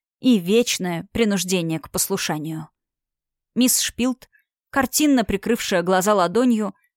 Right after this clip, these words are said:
отняла руку от лица и посмотрела на воспитанницу. Вивьен не отвела взгляда. Она продолжала рассматривать стоящую перед ней женщину, словно незнакомку, пытаясь понять,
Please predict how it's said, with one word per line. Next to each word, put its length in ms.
отняла 480
руку 260
от 220
лица 560
и 140
посмотрела 720
на 120
воспитанницу. 840
Вивьен 460
не 100
отвела 360
взгляда. 520
Она 240
продолжала 600
рассматривать 580
стоящую 580
перед 280
ней 160
женщину, 560
словно 360
незнакомку, 760
пытаясь 360
понять, 480